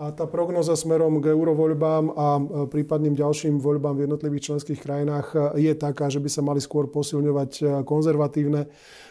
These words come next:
a, a pravicové, e, prúdy. A posledná otázka, ak dovolíte, pán minister, ako chcete oživiť zoskupenie V štyri? To je vaša ambícia.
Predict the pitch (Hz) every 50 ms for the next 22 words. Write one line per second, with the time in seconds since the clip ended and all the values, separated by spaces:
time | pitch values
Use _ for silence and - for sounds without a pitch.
0 | - - 175 147 147 156 - 151 147 131 - 156 151 151 156 151 - 160 156 156
1 | 151 151 156 - 160 143 143 143 139 131 - 151 147 147 151 147 170 202 214 208
2 | - - - - - - - _ _ - - 143 143 139 139 139 135 135 135 -
3 | 190 208 - 262 240 220 196 190 190 196 190 165 - 202 180 160 156 170 180 190
4 | 180 - 160 180 170 160 165 170 165 - 175 165 165 165 180 147 - 202 - 175
5 | 156 165 160 185 180 170 139 151 147 - - 160 - 170 170 180 175 147 151 160
6 | 151 156 - 156 151 151 175 185 196 202 196 175 156 139 - 160 156 160 160 156
7 | 147 135 139 156 151 - 170 143 135 147 151 156 156 151 - 180 175 175 175